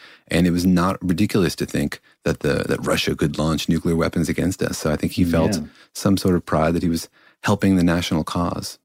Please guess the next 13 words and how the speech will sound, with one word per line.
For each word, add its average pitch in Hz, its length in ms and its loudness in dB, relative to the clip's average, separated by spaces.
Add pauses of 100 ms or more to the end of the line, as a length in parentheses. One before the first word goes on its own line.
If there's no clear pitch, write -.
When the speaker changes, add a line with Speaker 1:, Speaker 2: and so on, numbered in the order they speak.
Speaker 2:
Wow. 85 520 -2 (240)
So, 120 140 4
like, 117 220 4
what 127 100 4
was 127 180 2
your 123 120 4
high 117 180 2
school 110 380 2
mascot 104 580 0 (160)
in, 101 220 0
in 98 240 -2
your 92 100 0
school? 87 420 -2